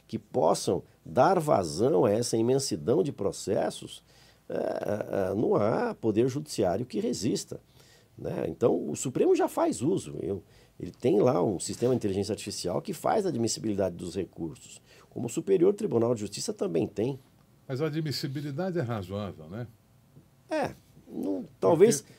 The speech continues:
Speaker 1: o problema seja menor, porque a matéria de direito, né, Lúcio? Aquilo que nós conversávamos.
Speaker 2: Qual,
Speaker 1: A, a
Speaker 2: qual
Speaker 1: admissibilidade, o Supremo e o Superior Tribunal de Justiça são cortes de direito. Eles não analisam fatos, analisam apenas o direito.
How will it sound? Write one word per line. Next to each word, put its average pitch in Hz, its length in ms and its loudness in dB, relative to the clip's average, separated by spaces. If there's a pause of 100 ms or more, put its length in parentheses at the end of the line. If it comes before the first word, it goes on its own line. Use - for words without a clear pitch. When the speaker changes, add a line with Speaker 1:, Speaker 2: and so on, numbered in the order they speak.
(180)
Speaker 1:
o - 20 -20
problema 190 280 6
seja 208 220 2
menor, 175 420 8
porque 120 200 -2
a 208 60 4
matéria 185 400 4
de 120 100 -2
direito, 95 420 0
né, 101 120 2
Lúcio? 95 220 -2
Aquilo 143 160 -4
que 156 80 -4
nós 165 160 -2
conversávamos. 123 840 -2 (300)
Speaker 2:
Qual, 165 160 -4
Speaker 1:
A, 98 80 -2
a - 40 -4
Speaker 2:
qual 110 180 0
Speaker 1:
admissibilidade, 139 600 4
o - 20 -8
Supremo 160 420 4
e 147 60 4
o 113 40 0
Superior 113 340 2
Tribunal 101 280 0
de 82 60 -6
Justiça 82 560 -4 (220)
são - 240 -4
cortes 131 640 0
de 120 140 -4
direito. 131 540 2 (280)
Eles 98 200 -2
não 131 120 2
analisam 151 540 4
fatos, - 760 -4 (600)
analisam 127 400 -2
apenas 196 280 2
o 208 60 0
direito. 95 580 0